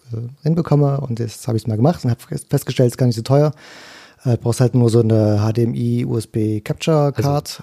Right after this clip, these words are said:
Speaker 1: und
Speaker 2: das Zubehör, ja? Die, die Kamera kostet
Speaker 1: Ach so.
Speaker 2: vierhundertfünfzig Euro, ja?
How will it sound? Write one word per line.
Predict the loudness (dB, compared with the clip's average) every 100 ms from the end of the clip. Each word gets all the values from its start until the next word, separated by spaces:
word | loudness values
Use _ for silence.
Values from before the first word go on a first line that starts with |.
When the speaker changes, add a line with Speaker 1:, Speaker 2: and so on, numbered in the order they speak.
| -6
Speaker 1:
und | -4 -4 -4
Speaker 2:
das | -6 -4
Zubehör, | -2 0 2 2
ja? | -2 -4 -6 -8
Die, | -8 -8
die | -8
Kamera | -4 -2 -2 -2
kostet | -4 0
Speaker 1:
Ach | 2
so. | 4
Speaker 2:
vierhundertfünfzig | 4 2 2 -2 -2 -6 -2
Euro, | 0 0 -2
ja? | -2